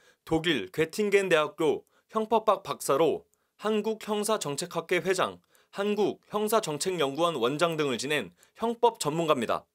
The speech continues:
노무현 정부 당시 대통령 자문 사법제도 개혁 추진위원과 대검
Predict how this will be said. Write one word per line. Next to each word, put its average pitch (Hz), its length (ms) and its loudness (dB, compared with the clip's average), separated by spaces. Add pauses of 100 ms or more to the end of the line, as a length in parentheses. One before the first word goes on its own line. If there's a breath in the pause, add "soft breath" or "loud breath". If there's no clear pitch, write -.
(1300)
노무현 202 440 4
정부 170 320 -4
당시 135 440 -2 (300)
대통령 190 500 0
자문 151 440 -2 (160)
사법제도 214 640 2
개혁 151 320 2
추진위원과 160 760 -2 (360)
대검 151 440 2